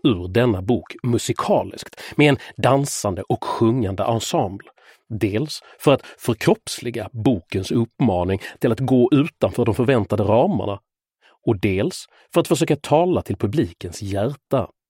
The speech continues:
På karaktäristiskt ohämmat sätt ringde jag därför till Micke Lindgren, ett av genierna bakom bland annat Grotesco, och erbjöd honom rollen som regissör. Jag minns mycket väl tystnaden i luren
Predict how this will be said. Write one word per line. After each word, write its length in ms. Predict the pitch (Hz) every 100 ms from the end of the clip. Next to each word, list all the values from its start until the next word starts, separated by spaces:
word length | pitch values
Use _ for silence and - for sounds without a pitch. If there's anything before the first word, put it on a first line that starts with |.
| _ _ _ _ _ _ _ _ - -
På 300 | - 104 95 -
karaktäristiskt 920 | 120 110 - 117 131 - - 135 - -
ohämmat 640 | 127 143 117 113 87 95
sätt 320 | - 113 - -
ringde 380 | 123 117 151 117
jag 120 | 92
därför 240 | 117 90 104
till 240 | 123 87
Micke 280 | 95 104 -
Lindgren, 720 | 107 123 143 135 131 101 - - _ _ _ -
ett 160 | 135 -
av 120 | 101
genierna 540 | - 123 127 107 87 101
bakom 220 | 107 113
bland 160 | 110 117
annat 200 | 107 -
Grotesco, 580 | 107 - 185 - 110 - -
och 240 | - - -
erbjöd 480 | 127 147 139 135 -
honom 340 | 139 123 90
rollen 460 | 95 104 82 82 85 -
som 220 | 113 95
regissör. 580 | 87 98 - 123 107 - _ _ _ _ _ _ _ _ _ _ _ -
Jag 140 | 117
minns 380 | 127 127 131 - -
mycket 240 | 127 120
väl 180 | 117 95
tystnaden 760 | - 110 107 - 104 90 90 90
i 80 |
luren 420 | 92 123 101 98